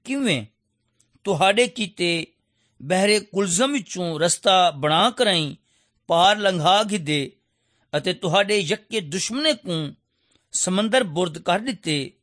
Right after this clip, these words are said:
ਮੈਂ ਈਮਾਨ ਰੱਖੇਂਦੀ ਹਾਂ ਜੋ ਰੱਬੁਲ ਇੱਜ਼ਤ ਤੁਹਾਡਾ ਖੁਦਾ ਹੀ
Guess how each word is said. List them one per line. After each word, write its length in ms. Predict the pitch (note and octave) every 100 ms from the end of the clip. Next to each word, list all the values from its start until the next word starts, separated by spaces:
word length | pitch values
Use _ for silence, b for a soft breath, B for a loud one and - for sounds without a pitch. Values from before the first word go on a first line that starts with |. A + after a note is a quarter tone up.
| _ _ _ _ _ _
ਮੈਂ 240 | B2+ D#3 F3+ -
ਈਮਾਨ 380 | E3 E3 G3+ A3+
ਰੱਖੇਂਦੀ 500 | G#3 - B3+ A#3 D#3
ਹਾਂ 240 | C#3+ C3 - _ _ _ _ _ _
ਜੋ 160 | C#3 D3+
ਰੱਬੁਲ 260 | E3 E3+ F#3
ਇੱਜ਼ਤ 540 | G3 F#3 A3 A3 _ _ _ _ _ _ _ -
ਤੁਹਾਡਾ 420 | F#3+ F3 A3+ C#4+
ਖੁਦਾ 420 | - A#3 F#3 F3
ਹੀ 380 | D#3+ F#3 F3 B2